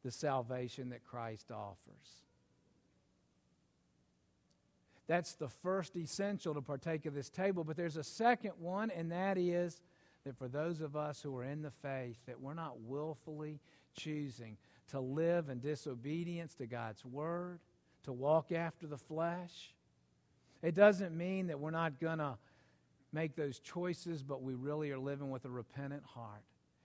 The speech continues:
acknowledging and confessing those things to God. And Paul said we should examine ourselves in the light of those two truths. And so just for a second, would you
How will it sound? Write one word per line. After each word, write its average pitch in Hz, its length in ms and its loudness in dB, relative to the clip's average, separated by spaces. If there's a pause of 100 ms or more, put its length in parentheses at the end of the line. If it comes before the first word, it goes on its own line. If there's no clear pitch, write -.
(140)
acknowledging 127 840 -2
and 107 140 -10
confessing 123 720 -6
those 104 320 -12
things 110 400 -10
to 113 80 -12
God. 107 180 -10 (3250)
And 127 100 -16
Paul 139 240 -2
said 135 200 -4
we 123 140 -6
should 120 160 -8
examine 123 520 -6
ourselves 117 580 -8
in 123 80 -6
the 117 80 -6
light 139 260 0
of 143 100 -2
those 131 220 -4
two 143 300 -4
truths. 151 520 -2
And 139 160 -4
so 151 280 -2
just 196 400 -2
for 156 120 0
a 131 120 0
second, 165 520 2
would 123 200 -6
you 127 80 -8